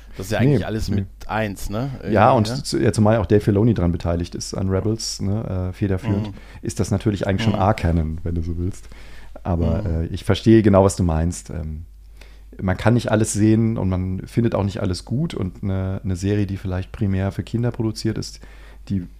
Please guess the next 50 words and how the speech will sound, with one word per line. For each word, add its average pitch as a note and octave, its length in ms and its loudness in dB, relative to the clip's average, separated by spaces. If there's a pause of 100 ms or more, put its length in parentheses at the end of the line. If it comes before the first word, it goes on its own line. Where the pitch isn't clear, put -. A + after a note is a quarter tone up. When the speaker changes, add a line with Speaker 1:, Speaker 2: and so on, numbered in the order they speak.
(380)
Speaker 2:
ne, G#2 140 2
da F#2+ 140 0
empfindet G#2 340 0
man G2 140 -2
vielleicht G2 260 -2
dann F#2 100 -6
auch G2 120 -4
nicht F#2+ 220 -10
den F2+ 160 -2
Bock, - 280 -2
sich - 240 -6
das - 240 -8 (160)
immer G2 220 0
angucken G2 320 -4
zu E2 160 -4
wollen. D#2+ 260 -4 (720)
Aber, E2+ 280 -2
Speaker 1:
Ja, F#2 260 0
Speaker 2:
äh, E2+ 80 -2
es G#2 160 -4
macht G#2 160 2
Speaker 1:
ja. F#2+ 120 0
Speaker 2:
das G#2+ 120 2
Universum G#2 600 6
halt, F#2+ 300 0 (340)
weil F#2+ 160 4
es - 140 -2
qualitativ A2+ 500 -2
auch - 140 -6
wirklich - 240 -6
gut E3+ 240 -6
ist. - 160 -6
Also E2+ 140 -4
ich - 80 -8
kann's A2 220 2
nur A2 100 2
jedem G#2 180 2
empfehlen, G#2 480 4
der F2 120 2
Rebels F#2+ 340 0
noch E2 100 -2
nicht F2 180 -8
kennt, G#2 440 -4 (520)
ähm, E2+ 340 0
Speaker 1:
Mhm. A2+ 60 -6
Speaker 2:
oder, A2 240 0 (140)
oder F#2 160 0
Clone G#2 320 0
Wars. F2 300 -2 (1300)
Klar, C#3+ 440 2